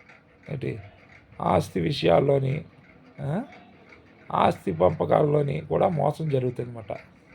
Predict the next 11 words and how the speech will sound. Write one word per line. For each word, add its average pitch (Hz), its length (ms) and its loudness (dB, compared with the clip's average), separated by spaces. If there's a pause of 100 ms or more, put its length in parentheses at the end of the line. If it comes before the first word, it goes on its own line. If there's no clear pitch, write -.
(640)
ఏంటి, 110 300 -14 (2000)
ఏ 180 200 6
విధంగా 202 400 4
నీకు 190 260 -2
కుటుంబం 180 640 0 (600)
సహకరించదు, 156 720 2 (320)
వాళ్ళ 160 180 6
వల్ల 165 200 6
నువ్వు 185 200 2
మోసపోవడం 156 520 2
తప్ప, 127 320 -6